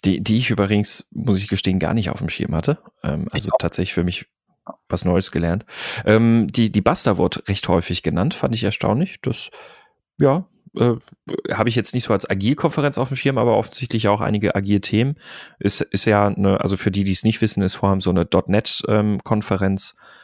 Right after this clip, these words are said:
Speaker 1: Ähm, ja, war ich, war ich überrascht, dass die da häufiger genannt wird. Das, ja.
Speaker 2: Ja.
Speaker 1: Ja, ähm, und damit kommen wir <clears throat> wieder ein bisschen zu einer vielleicht interessanteren Frage, wobei das,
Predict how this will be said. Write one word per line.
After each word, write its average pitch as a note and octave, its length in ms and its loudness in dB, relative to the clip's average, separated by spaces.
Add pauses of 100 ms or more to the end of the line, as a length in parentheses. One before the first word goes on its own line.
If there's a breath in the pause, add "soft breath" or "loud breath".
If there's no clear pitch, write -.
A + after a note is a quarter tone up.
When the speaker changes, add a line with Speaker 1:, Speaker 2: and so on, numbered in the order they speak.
(520 loud breath)
Speaker 1:
Ähm, E2+ 440 -2
ja, - 260 -2 (100)
war E2+ 120 -2
ich, - 340 -10
war G2+ 80 0
ich G#2+ 60 0
überrascht, G#2 340 4
dass F#2 140 0
die - 80 -2
da F2 120 2
häufiger F#2 520 0 (220)
genannt - 360 -2
wird. - 300 -8 (100)
Das, - 340 -18 (280)
ja. - 160 -6 (420 loud breath)
Speaker 2:
Ja. - 80 -6 (760 loud breath)
Speaker 1:
Ja, D3+ 420 6
ähm, D3+ 400 4 (260)
und B2+ 100 4
damit C#3+ 200 4
kommen C3+ 160 -2
wir B2+ 260 2 (240)
<clears throat> C3 300 6 (180)
wieder A2 220 2
ein G2+ 40 2
bisschen G2+ 220 0
zu - 100 -4
einer G2 360 2
vielleicht - 420 0
interessanteren A#2 640 0
Frage, A2+ 400 0
wobei F#2 200 2
das, G2+ 300 0